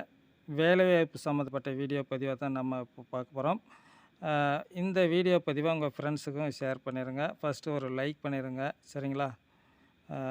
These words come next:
நம்மளுடைய சேனலுக்கு நீங்க புதியவரா இருந்தா சப்ஸ்கிரைபும் பண்ணிக்கங்க, சரிங்களா?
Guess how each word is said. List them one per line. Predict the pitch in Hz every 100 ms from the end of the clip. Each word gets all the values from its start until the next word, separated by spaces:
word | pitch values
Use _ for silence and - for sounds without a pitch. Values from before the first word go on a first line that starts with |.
| 131 - -
நம்மளுடைய | 160 165 156 156 156 151 151
சேனலுக்கு | 165 160 165 160 147
நீங்க | 156 151
புதியவரா | 139 143 156 151 147
இருந்தா | 143 156 226 285 -
சப்ஸ்கிரைபும் | - 151 - - 151 143 156 185
பண்ணிக்கங்க, | 147 131 127 123 127
சரிங்களா? | 135 143 135 143